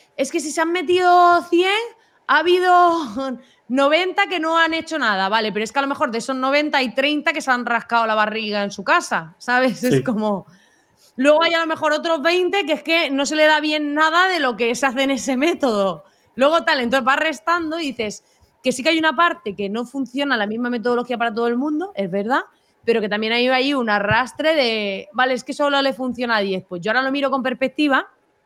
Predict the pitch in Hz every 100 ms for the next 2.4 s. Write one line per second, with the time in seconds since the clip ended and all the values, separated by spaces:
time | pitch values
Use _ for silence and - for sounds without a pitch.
0 | - _ 226 208 208 240 240 262 254 214
1 | 202 190 180 180 269 302 190 208 302 196
2 | 180 262 254